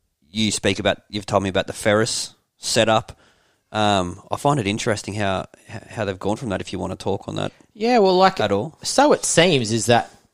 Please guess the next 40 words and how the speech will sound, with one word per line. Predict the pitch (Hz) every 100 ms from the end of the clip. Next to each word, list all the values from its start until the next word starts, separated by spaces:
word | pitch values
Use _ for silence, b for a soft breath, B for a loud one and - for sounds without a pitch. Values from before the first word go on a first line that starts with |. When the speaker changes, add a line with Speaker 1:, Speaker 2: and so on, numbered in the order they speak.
| -
Speaker 2:
K | 156 175
T | 165
M | 123
have | 110
really | 123 131 123
gone | 123
away | 110 107 113
from | - 120
that | 113 -
in-house | 127 123 101 113 101
support, | - 98 127 107 -
you | 107
know, | 104
so | - 117 107 - B B B B B _ _ _ 139
I |
guess | - 254
they've | 311 214
been | 156
a | 131
bit | 123 -
on | 135
and | 120
off | 113 127
with | 147 113
that | 110
over | 113 110 107
the | 107
years, | 104 117 117 104
where | 107
K | 107 131 120
T | 113
M |
have | 110 101
had | 113
their | 107 110
own | 113 104
in-house | 110 113 110 107 -
team | - 110 107
that's | 101 -
run, | 110 110 104 95